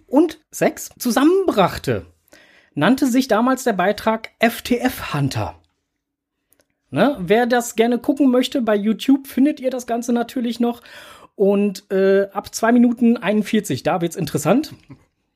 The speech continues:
Guckt mal rein. Wer's, äh, damals schon gesehen hat, wird wissen, was ich meine. Und auch das Thema Verletzung hat, hat der liebe Kollege in einem seiner gif-Beiträge, nämlich zweitausendachtzehn, auch nochmal aufgegriffen.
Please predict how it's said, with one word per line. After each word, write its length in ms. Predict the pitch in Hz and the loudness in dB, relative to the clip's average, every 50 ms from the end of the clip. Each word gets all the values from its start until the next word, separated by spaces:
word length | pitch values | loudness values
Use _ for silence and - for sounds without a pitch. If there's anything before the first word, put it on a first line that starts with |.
| _ _ _ _ _ _ _ _ | _ _ _ _ _ _ _ _
Guckt 280 | - 226 226 - - 208 | -2 -2 -2 -2 -2 0
mal 100 | 180 160 | 2 2
rein. 400 | 151 165 170 185 220 269 311 302 - - _ _ _ _ | 2 4 4 4 4 4 4 2 -2 -10 _ _ _ _
Wer's, 380 | 185 175 165 185 208 208 - | -10 -4 0 0 0 0 2
äh, 280 | 220 202 202 202 196 190 | 2 4 4 4 2 2
damals 320 | 180 175 196 226 226 220 | 2 0 0 2 0 -2
schon 160 | - - 214 202 | 0 -2 -2 0
gesehen 240 | 190 185 190 185 | 2 2 2 2
hat, 160 | 180 185 175 165 | 2 0 -2 -2
wird 220 | 170 175 165 147 | -2 -2 0 0
wissen, 220 | 202 233 294 254 | 0 4 4 4
was 120 | 196 131 117 | 4 2 0
ich 100 | 117 107 | -2 -6
meine. 320 | 110 95 95 95 85 90 - - - - - - - - - - - - - - - | -8 -8 -8 -10 -12 -14 -16 -18 -20 -20 -20 -20 -20 -20 -20 -20 -20 -20 -20 -14 -4
Und 200 | - - 254 - | 2 2 2 4
auch 200 | - 220 277 - | 4 2 2 2
das 220 | - 247 247 - - | 2 -6 -6 -6 -6
Thema 280 | - - 277 269 254 | -2 0 2 2 2
Verletzung 760 | 226 - - 233 233 247 285 311 311 - - 349 302 226 170 | 0 -2 -4 -2 0 0 -2 -2 -2 -2 0 2 2 2 2
hat, 400 | 156 165 156 - - - - - | 2 0 -2 -2 -10 -16 -12 -8
hat 140 | - 190 - | -8 -4 0
der 80 | 202 196 | 0 0
liebe 240 | 190 208 196 196 | 0 0 -2 -2
Kollege 640 | 196 196 - 226 214 185 202 214 220 247 262 277 269 - - _ - - | -2 -2 0 0 2 2 2 2 2 2 0 0 -2 -6 -20 _ -16 -10
in 180 | - 214 214 - | -8 -8 -8 -4
einem 280 | 180 196 208 226 233 | -2 0 2 2 2
seiner 260 | 214 214 202 202 202 | 2 2 2 0 0
gif-Beiträge, 880 | 196 185 285 302 302 - - 190 185 185 - - - 190 185 185 240 262 | 0 2 0 0 0 -2 -6 -6 -6 -6 -6 -2 0 0 2 2 4 4
nämlich 480 | 262 262 196 190 208 214 226 220 - - | 4 4 4 4 6 6 4 2 0 -6
zweitausendachtzehn, 1120 | - - 214 226 - 196 247 226 226 233 - 269 302 - - - - - - 165 151 - | -6 -4 -4 -4 0 0 0 2 0 0 0 -2 -2 -2 -4 -10 -6 0 0 0 2 2
auch 220 | 254 285 - - | 0 -2 0 0
nochmal 340 | - 370 339 - 339 285 226 | -4 -2 0 2 2 2 2
aufgegriffen. 840 | - - 185 202 196 - - 170 151 156 151 151 147 - 147 120 92 | 2 2 0 0 0 -2 -8 -6 -4 -2 -2 -2 -2 -2 -6 -6 -6